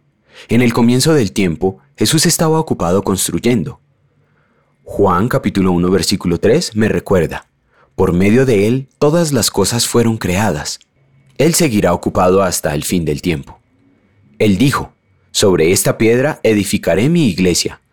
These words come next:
Mateo dieciséis, versículo dieciocho. Con su evangelio, este carpintero añade personas a su invisible iglesia de creyentes.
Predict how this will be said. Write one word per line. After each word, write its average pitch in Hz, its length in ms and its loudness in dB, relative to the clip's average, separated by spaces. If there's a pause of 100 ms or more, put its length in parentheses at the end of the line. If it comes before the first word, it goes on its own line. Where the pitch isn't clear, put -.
(140)
Mateo 101 440 0
dieciséis, 120 640 0
versículo 127 560 0
dieciocho. 85 500 -2 (880)
Con 131 160 0
su 135 140 2
evangelio, 143 680 2
este 180 260 0
carpintero 95 640 0
añade 87 380 0
personas 151 600 0
a 135 60 0
su 107 160 -2
invisible 92 540 2
iglesia 85 400 0
de 90 100 0
creyentes. 78 640 -4